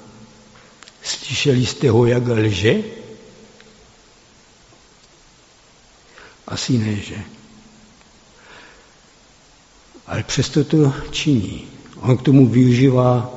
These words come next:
svoje spojence. I mezi lidmi na této zemi. Vnímáte, jak nás obklopuje v dnešní době skutečnost,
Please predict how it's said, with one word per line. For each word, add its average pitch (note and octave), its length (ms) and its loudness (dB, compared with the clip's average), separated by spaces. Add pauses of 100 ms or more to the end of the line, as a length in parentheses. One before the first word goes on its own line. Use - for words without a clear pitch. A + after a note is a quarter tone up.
(160)
svoje A2+ 380 0
spojence. G2 680 -10 (1800)
I C#3 200 6
mezi A#2+ 320 4
lidmi G#2 480 -2
na G2 100 -2
této F2+ 420 -12
zemi. B1+ 320 -16 (2750)
Vnímáte, F3 420 4
jak F3+ 140 2
nás F3 280 0
obklopuje E3 800 0
v C3 120 -4
dnešní D#3 400 0
době D#3 280 0
skutečnost, D3 840 -4